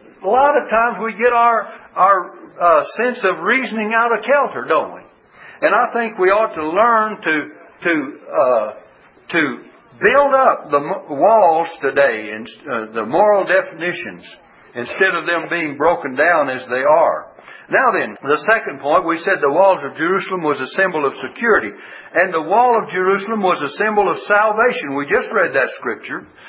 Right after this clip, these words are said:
And even the knowledge of salvation in some churches is broken down. The knowledge of salvation, because you can hear almost any kind of a doctrine preached.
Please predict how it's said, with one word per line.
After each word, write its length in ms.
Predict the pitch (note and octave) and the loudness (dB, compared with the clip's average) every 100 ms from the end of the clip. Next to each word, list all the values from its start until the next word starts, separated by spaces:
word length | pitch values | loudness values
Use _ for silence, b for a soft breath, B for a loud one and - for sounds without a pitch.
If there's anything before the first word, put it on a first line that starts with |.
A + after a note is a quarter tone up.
| B B | B B
And 180 | D#3 F#3 | 0 0
even 440 | C4+ C4+ A3 F#3 B B B | -2 0 -2 -4 B B B
the 160 | E3 E3 | -2 2
knowledge 480 | G#3 C#4+ C4 A3 | 2 2 2 0
of 160 | G3 - | -4 -4
salvation 960 | - G#3+ A3 G3 F#3 D#3 D3+ F#3 G3+ B B | 0 2 2 2 0 -2 -6 -8 -10 B B
in 160 | D#3+ | -4
some 280 | D#3 G#3+ G#3+ | 0 -2 -2
churches 480 | - G#3+ G#3 G#3+ F3+ | 0 2 2 0 -2
is 160 | F3+ F3 | -2 0
broken 380 | F3+ F#3+ A3 A3+ | 2 2 0 2
down. 340 | C#4+ E4 A#2 | 2 2 0
The 140 | E3+ G3+ | 0 4
knowledge 400 | C4+ D4 G3 C#3 | 4 4 2 -4
of 100 | C3 | -6
salvation, 640 | E3 C#3 A#2 A2+ G#2 B2 | 0 2 2 -4 -6 -8
because 400 | D#3+ F3+ G3+ F#3+ | -6 2 2 2
you 140 | B3 - | -2 -4
can 180 | G#3 | -2
hear 180 | G3 A3 G3+ | 0 0 2
almost 480 | A3+ A#3+ G3+ - - B3+ | 2 4 2 -2 -4 -2
any 320 | C#4+ E4+ D#4 | -2 -2 -4
kind 280 | A3+ G#3 G3+ | 0 0 2
of 120 | D#3 | 0
a 200 | D3 C#3 | 0 0
doctrine 540 | G#3+ A#3 A3 G3+ G3+ G3 | 2 2 0 -6 -10 -8
preached. 440 | F#3+ D3+ C#3 - | -4 -4 -6 -14